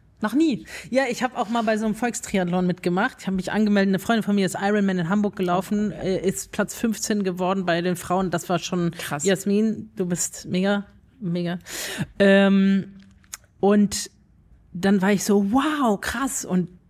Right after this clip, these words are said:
Speaker 2: dann war so Volkstriathlon, da könntest du dich doch anmelden, ist ja gar nicht so viel.
Speaker 1: Ja.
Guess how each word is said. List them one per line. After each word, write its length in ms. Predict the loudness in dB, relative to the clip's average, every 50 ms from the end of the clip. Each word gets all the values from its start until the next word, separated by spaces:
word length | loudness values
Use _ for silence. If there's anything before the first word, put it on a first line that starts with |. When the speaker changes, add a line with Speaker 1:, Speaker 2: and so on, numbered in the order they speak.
| _
Speaker 2:
dann 240 | -2 0 0 0 0
war 120 | 0 0
so 100 | 0 -2 -2
Volkstriathlon, 720 | -2 -2 -2 -2 -2 -4 -4 -2 -2 -2 -2 -2 -4 -2
da 80 | -4 -4
könntest 300 | -4 -4 -4 -4 -2 -4
du 40 | -6
dich 60 | -4
doch 120 | -4 -6
anmelden, 340 | -4 -2 0 0 0 0 -2
ist 100 | -2 -4
ja 60 | -4
gar 140 | -4 -2 -2
nicht 140 | -4 -4 -4
so 100 | -6 -6
viel. 460 | -4 -2 -2 -2 0 -2 -4 -8 -14 -20 -20 -20 -20 _ _ _ -8
Speaker 1:
Ja. 220 | -6 -6 -6 -8